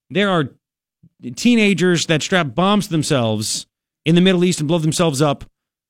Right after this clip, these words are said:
So this is not something we take lightly. Get out. You don't like it? Leave.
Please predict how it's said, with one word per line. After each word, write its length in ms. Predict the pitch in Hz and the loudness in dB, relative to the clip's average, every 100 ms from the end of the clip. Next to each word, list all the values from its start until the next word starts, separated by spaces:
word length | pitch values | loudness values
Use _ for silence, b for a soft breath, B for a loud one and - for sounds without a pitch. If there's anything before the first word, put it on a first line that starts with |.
| _ _ | _ _
So 160 | - 170 | -2 0
this 200 | 190 202 | 2 0
is 140 | 147 | 2
not 240 | 185 190 | 2 2
something 300 | - 165 170 | 0 0 0
we 120 | 160 151 | 0 0
take 220 | 175 156 | -2 -2
lightly. 580 | 120 147 156 113 85 - _ _ _ 120 | 0 0 0 -2 -6 -10 _ _ _ -4
Get 240 | 131 214 | 0 2
out. 240 | 202 190 175 | 2 2 2
You 100 | 185 | 2
don't 160 | 262 | 4
like 260 | 226 247 - | 2 2 0
it? 120 | 240 | -2
Leave. 840 | 160 151 220 220 120 80 - - | 0 2 4 4 2 -4 -16 -20